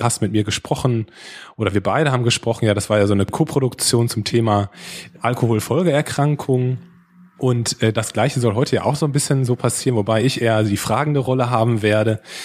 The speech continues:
Ähm, wir wollen sprechen über schizophrene Erkrankungen, äh, über dieses Krankheitsbild, Schizophrenie.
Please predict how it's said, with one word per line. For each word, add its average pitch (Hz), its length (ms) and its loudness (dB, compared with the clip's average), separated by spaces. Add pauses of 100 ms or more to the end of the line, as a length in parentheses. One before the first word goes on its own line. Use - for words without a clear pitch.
(320)
Ähm, 107 220 0
wir 110 120 0
wollen 127 160 2
sprechen - 300 -2
über 110 140 0
schizophrene 123 640 0
Erkrankungen, 98 920 -2
äh, 98 140 -2
über 95 120 -4
dieses 92 320 -4
Krankheitsbild, 113 1400 0
Schizophrenie. 123 840 0